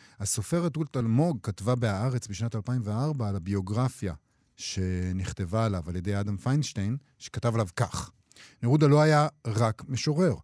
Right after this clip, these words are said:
הוא היה דיפלומט ופוליטיקאי. הוא גם היה חובב נמרץ של יין, נשים וזמר." הוא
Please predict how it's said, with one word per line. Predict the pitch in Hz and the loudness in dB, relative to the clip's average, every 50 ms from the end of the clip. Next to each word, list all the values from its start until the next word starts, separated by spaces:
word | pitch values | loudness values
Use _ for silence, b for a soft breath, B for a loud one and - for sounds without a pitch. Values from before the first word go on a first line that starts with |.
| _ _ | _ _
הוא | - 113 117 | -2 0 2
היה | 120 | 2
דיפלומט | 120 127 123 - - 117 107 98 90 87 - - | 2 0 -2 -2 0 0 0 0 0 -4 -6 -8
ופוליטיקאי. | 104 - - 117 120 113 - 131 - 185 170 147 104 85 - b b b b b b b | -8 -4 -2 -2 -2 -2 -4 -6 -2 0 0 0 0 -2 -8 b b b b b b b
הוא | b 123 | b 0
גם | 113 123 135 | 2 4 6
היה | 160 160 | 6 4
חובב | 147 - 143 131 160 156 139 | 4 2 4 4 4 6 6
נמרץ | 143 135 135 127 143 135 - | 6 4 6 4 4 2 0
של | - - 135 120 117 | 0 2 2 2 4
יין, | 117 120 117 113 120 127 143 175 208 226 233 240 _ _ _ _ _ _ _ _ _ - | 4 4 4 4 4 4 4 6 4 4 2 0 _ _ _ _ _ _ _ _ _ -2
נשים | 120 120 127 123 - - - - 143 143 156 185 214 233 233 226 - _ _ _ _ _ _ _ _ _ - | 2 4 4 4 4 2 2 2 4 4 6 6 6 4 4 2 -2 _ _ _ _ _ _ _ _ _ -8
וזמר." | 113 110 120 131 120 120 143 143 160 170 147 110 87 | -4 0 0 2 4 6 6 8 8 8 6 4 0
הוא | 80 | -4